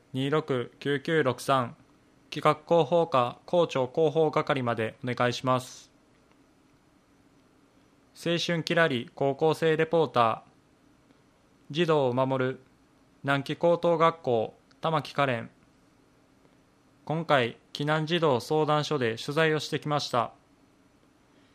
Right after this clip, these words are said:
児童相談所を一言で言うと、児童の福祉を守る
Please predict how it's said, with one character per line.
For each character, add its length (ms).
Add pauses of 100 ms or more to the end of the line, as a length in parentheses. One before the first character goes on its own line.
(280)
児 120
童 180
相 260
談 240
所 160
を 60
一 220
言 200
で 120
言 160
う 20
と、 340 (400)
児 160
童 160
の 100
福 200
祉 160
を 40
守 300
る 200